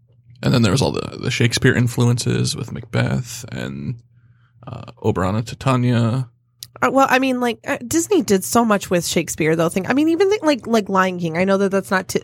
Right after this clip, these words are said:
Speaker 2: like, Disney. I mean, like, like the channel that we're talking about, but, like, Disney did a lot of stuff with Shakespeare. You know, a lot of their, their shows and stuff had, you know,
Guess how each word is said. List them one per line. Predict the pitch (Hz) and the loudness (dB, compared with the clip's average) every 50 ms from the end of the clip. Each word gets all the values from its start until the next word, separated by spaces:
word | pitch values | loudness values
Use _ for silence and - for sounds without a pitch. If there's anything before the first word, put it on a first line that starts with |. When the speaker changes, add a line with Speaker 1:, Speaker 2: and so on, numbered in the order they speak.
| - - | 0 2
Speaker 2:
like, | 190 185 175 170 - | 2 2 2 0 0
Disney. | - 170 156 - - 98 - - | 2 2 2 0 -4 -10 -4 0
I | - 220 | 2 2
mean, | 214 196 196 | 4 4 4
like, | 196 196 185 175 | 4 2 0 -2
like | 185 175 180 185 185 185 165 - | -6 -4 0 2 2 2 2 0
the | 185 170 | -2 0
channel | - - 180 170 156 147 139 170 - _ _ _ _ _ - - - - _ _ | 0 2 0 2 0 0 -4 -6 -10 _ _ _ _ _ -20 -20 -20 -20 _ _
that | - 190 | 2 2
we're | 190 180 | 2 2
talking | - 196 175 - - 175 175 | 2 0 -2 -2 -2 -4 -2
about, | 165 175 165 170 170 - | 2 2 2 2 2 0
but, | 190 190 185 - _ | 0 -2 -2 -4 _
like, | - 190 226 233 220 196 | -8 -2 -2 -2 -2 -2
Disney | - 262 277 311 392 403 | -2 -2 0 2 2 4
did | 269 240 | 4 4
a | 233 | 2
lot | 214 208 214 208 | 2 2 2 2
of | 214 214 | 0 0
stuff | - 262 269 - | 0 -2 -2 0
with | 196 185 | -2 -2
Shakespeare. | - 156 - - - 117 98 135 170 - _ _ _ _ _ - _ _ _ _ _ _ _ _ _ _ _ _ _ _ _ _ _ _ _ | -2 -4 -4 -4 -4 -4 -2 -2 -4 -6 _ _ _ _ _ -20 _ _ _ _ _ _ _ _ _ _ _ _ _ _ _ _ _ _ _
You | - - 214 202 | -2 0 2 4
know, | 196 196 196 214 220 - _ _ - | 4 4 2 2 -2 -6 _ _ 0
a | 202 | 2
lot | 208 220 233 226 | 4 4 4 2
of | 226 | 2
their, | 220 208 208 196 190 - | 2 2 2 2 0 -2
their | - - 190 185 | -2 -2 0 0
shows | 175 - 185 180 175 175 170 170 | 2 2 2 4 4 2 2 0
and | 160 156 | -2 0
stuff | - 170 160 160 | 0 0 0 2
had, | - 180 170 165 160 156 | 2 2 2 2 0 0
you | - 196 175 | -2 0 2
know, | 156 151 151 160 | 2 2 0 -2